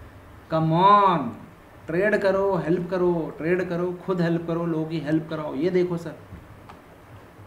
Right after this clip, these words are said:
दस हज़ार subscriber थे, तब से हमारे ये लेवल्स Nifty, Bank Nifty के दे रहा है और आज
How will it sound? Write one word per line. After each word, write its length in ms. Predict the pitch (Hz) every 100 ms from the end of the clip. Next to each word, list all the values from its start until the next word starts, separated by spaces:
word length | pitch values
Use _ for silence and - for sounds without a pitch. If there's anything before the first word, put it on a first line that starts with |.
| - - - - - - - - - - - - - - - - - - - - - - - - - - - 139
दस 300 | 131 220 226
हज़ार 220 | 220 214
subscriber 640 | 220 175 208 208 202 196
थे, 80 | 226
तब 200 | 226 190
से 160 | 190 220
हमारे 380 | 190 175 175 196
ये 60 |
लेवल्स 320 | 185 170 185
Nifty, 320 | 170 160 165 175
Bank 140 | 160
Nifty 220 | 160 160
के 100 | 165
दे 140 | 143 147
रहा 120 | 175
है 180 | 180 - -
और 220 | 170 175
आज 300 | 165 170 165